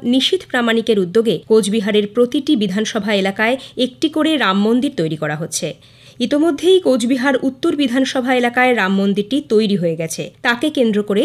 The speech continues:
সাধারণ মানুষের মধ্যে ব্যাপক উৎসাহ লক্ষ্য করা যাচ্ছে। ভেবেছিলেন বাড়িতে এসে কাজ জোগাড় করে নেবেন। ভিন রাজ্যে প্রাণের ঝুঁকি নিয়ে আর যেতে হবে না। পরিবারের সদস্যরাও চাইছিলেন তিনি বাড়িতেই থাকুন। কিন্তু কাজের খোঁজে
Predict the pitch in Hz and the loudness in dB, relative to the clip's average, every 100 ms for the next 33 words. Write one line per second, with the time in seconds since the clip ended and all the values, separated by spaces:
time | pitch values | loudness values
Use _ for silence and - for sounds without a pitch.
0 | 415 - 214 214 240 254 190 196 220 196 | 0 -2 -2 2 2 2 0 -2 -2 -2
1 | 185 208 277 269 - 170 214 214 339 269 | -2 0 0 -2 -10 -2 0 0 -4 -6
2 | - - 190 214 226 190 - 196 160 151 | -6 -4 0 2 2 0 -6 -10 -8 -8
3 | 151 - 180 - - _ _ _ _ _ | -8 -10 -10 -12 -18 _ _ _ _ _
4 | _ _ _ _ _ _ _ - 190 240 | _ _ _ _ _ _ _ -12 -6 -4
5 | 330 359 415 440 269 240 269 320 320 - | -4 -4 -2 0 0 0 -2 -4 -6 -6
6 | 359 - 196 196 175 196 190 180 165 165 | -6 -4 -2 -2 -4 -4 -6 -8 -10 -10
7 | 165 165 156 - _ _ - 247 302 294 | -8 -10 -12 -18 _ _ -6 -2 0 0
8 | 285 226 339 349 208 196 208 202 220 208 | -2 -4 -6 -4 -4 -2 -4 -6 -8 -6
9 | 269 285 277 151 - 190 214 190 170 165 | -4 -4 -4 -8 -10 -8 -8 -8 -10 -10
10 | 165 165 156 - _ - 294 302 349 392 | -12 -12 -12 -16 _ -6 -2 -2 -2 -2
11 | 403 - 285 302 330 349 359 277 233 - | -4 -4 -6 -6 -6 -6 -4 -6 -6 -4
12 | 262 269 262 240 190 175 185 220 202 165 | -4 -2 -2 -4 -4 -6 -6 -8 -10 -14
13 | 165 160 151 - - _ _ 349 320 381 | -14 -12 -14 -20 -20 _ _ 0 2 0
14 | 269 220 285 - 320 302 | 0 0 -2 -4 -4 -4